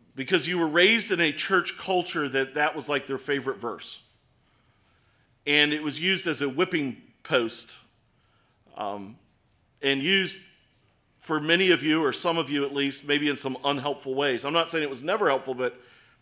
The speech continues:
predominantly you're a little bit like, "Oh no, um,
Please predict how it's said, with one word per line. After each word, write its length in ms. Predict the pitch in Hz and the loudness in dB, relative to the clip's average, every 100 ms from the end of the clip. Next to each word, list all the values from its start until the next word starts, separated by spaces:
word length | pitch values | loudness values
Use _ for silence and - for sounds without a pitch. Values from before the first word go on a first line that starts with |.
| _ _ | _ _
predominantly 640 | - 143 151 185 175 151 143 | -4 2 4 4 4 2 2
you're 140 | 139 | 2
a 40 | 139 | 2
little 160 | 147 | 0
bit 120 | 139 | 0
like, 180 | 131 127 - | 0 -2 -2
"Oh 160 | 147 | -2
no, 400 | 139 135 127 120 113 - _ _ _ _ - | 0 0 0 -2 -6 -18 _ _ _ _ -4
um, 400 | 120 120 117 117 | 2 2 2 -4